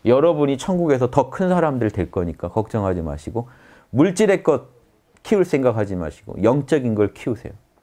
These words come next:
소크라테스가, 소크라테스 변론에서요, 아테네에서 이제 사형 판결 당하게 생긴 처지에 이렇게 외칩니다. "내가 한 일이라고는, 내가 한 일이라고는 아테네에서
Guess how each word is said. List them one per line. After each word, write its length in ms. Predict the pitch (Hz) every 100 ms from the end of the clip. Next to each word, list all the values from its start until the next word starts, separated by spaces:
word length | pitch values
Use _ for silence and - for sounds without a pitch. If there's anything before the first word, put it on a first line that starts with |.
| _ - _ _ _ -
소크라테스가, 1000 | 180 214 196 190 156 143 135 143 175 175 _ _
소크라테스 600 | - 175 185 180 160 139
변론에서요, 840 | - 143 151 131 107 110 101 160 -
아테네에서 680 | - - 156 139 123 120 113
이제 120 | 123
사형 400 | 123 190 185 175 -
판결 440 | 170 160 151 131 - _ _ _ -
당하게 360 | 135 135 139
생긴 340 | 135 143 135 127
처지에 760 | - 185 135 104 120 104 65 -
이렇게 340 | 101 131 147 135
외칩니다. 680 | 104 - 113 98 82 73 65 _ - _ _ _ _ _ _ _ - - - -
"내가 340 | 90 117 143
한 220 | 143 175
일이라고는, 880 | 165 139 107 95 90 101 131 95 67 - _
내가 340 | - 101 127
한 200 | 131 156
일이라고는 560 | 156 143 117 98 113 87
아테네에서 920 | 87 - 135 104 82 - 123 82 -